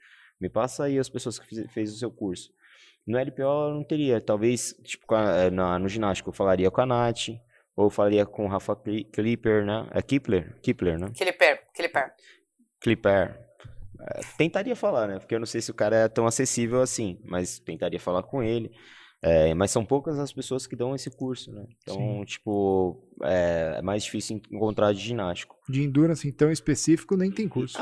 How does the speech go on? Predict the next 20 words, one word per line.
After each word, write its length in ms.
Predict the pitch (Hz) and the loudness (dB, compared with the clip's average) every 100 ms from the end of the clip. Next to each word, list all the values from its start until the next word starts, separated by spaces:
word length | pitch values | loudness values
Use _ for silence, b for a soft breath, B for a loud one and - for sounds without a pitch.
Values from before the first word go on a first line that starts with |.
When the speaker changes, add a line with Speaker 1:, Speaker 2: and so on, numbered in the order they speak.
| 113 | 2
Speaker 3:
eu 20 | |
acho. 100 | 117 | 4
Speaker 1:
específico 520 | 110 113 123 123 - | 2 2 0 -4 -2
não 160 | 139 147 | -2 -2
tem 200 | - 156 | -2 -4
curso. 380 | - 95 - - | -2 -4 -4 -10
Speaker 3:
Não 60 | 131 | -8
Speaker 1:
Tipo, 160 | 131 | 0
Speaker 3:
tem 80 | 120 | 2
Speaker 1:
uma 60 | 117 | 2
Speaker 3:
ninguém 120 | 120 | 2
Speaker 1:
pessoa 160 | 127 113 | 4 2
Speaker 3:
que 20 | |
Speaker 1:
que 60 | 117 | 4
Speaker 3:
faça. 100 | 113 | 4
Speaker 1:
vai 80 | 117 | 4
te 80 | - | 4
passar 260 | 117 - | 2 2
um 100 | 117 | -2
curso, 760 | 107 117 117 - 117 107 104 | -2 0 0 2 4 4 4